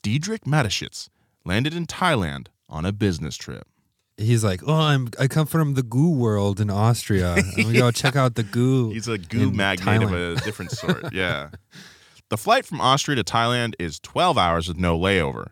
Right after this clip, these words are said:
Speaker 1: so Diedrich was extremely jet-lagged when he arrived, until, as legend has it, someone slapped the can of Krating Dang in his hand. After he slurped that goo down, the jet lag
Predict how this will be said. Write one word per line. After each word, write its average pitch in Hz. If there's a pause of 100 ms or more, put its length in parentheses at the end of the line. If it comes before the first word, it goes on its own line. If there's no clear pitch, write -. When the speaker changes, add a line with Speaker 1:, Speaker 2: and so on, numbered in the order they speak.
Speaker 1:
so -
Diedrich 139
was 101
extremely 127
jet-lagged 82
when 82
he 87
arrived, 90 (400)
until, 107 (120)
as 78
legend 110
has 175
it, 98 (300)
someone 160
slapped 120
the 147
can 123
of -
Krating 143
Dang 123
in 98
his 113
hand. 80 (180)
After 185
he 175
slurped 147
that 139
goo 135
down, 104 (240)
the 104
jet 135
lag 185